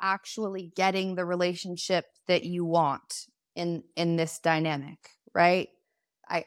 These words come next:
I can't think of, of any circumstances with myself or with clients where we're in this,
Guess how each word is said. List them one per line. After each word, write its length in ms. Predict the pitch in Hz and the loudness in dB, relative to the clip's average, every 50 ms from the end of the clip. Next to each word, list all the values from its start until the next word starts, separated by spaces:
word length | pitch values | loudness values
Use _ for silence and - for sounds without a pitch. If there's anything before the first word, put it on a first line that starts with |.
| _ | _
I 80 | - 180 | -12 -12
can't 340 | - - 240 247 240 - - - | -8 -4 -2 -2 -2 -2 -2 -2
think 240 | 254 247 262 - | 0 0 2 4
of, 240 | 262 233 220 202 202 - | 4 2 2 0 -6 -2
of 300 | - 214 208 196 190 202 | 0 0 0 0 0 0
any 260 | 202 196 220 240 254 | 2 2 4 2 2
circumstances 720 | 220 - 262 240 240 240 233 208 220 220 214 190 214 202 185 | 2 2 2 2 2 0 -4 -2 -2 -2 -2 -2 -4 -6 -6
with 120 | 180 180 | -8 -6
myself 380 | 185 180 180 - 233 254 262 233 | -6 -8 0 4 6 6 6 6
or 120 | 233 208 | 2 2
with 180 | 190 190 - _ | 2 0 -2 _
clients 560 | - - 226 233 233 226 214 202 196 - - | 0 4 4 4 6 4 2 0 -2 -6 -4
where 280 | 196 190 190 185 185 185 - _ _ _ _ _ _ _ _ | 0 2 2 2 2 0 -4 _ _ _ _ _ _ _ _
we're 200 | 202 208 214 220 | -2 0 2 4
in 240 | 233 240 240 240 | 4 6 6 6
this, 380 | 233 220 208 196 - - - | 4 4 2 0 -4 -12 -16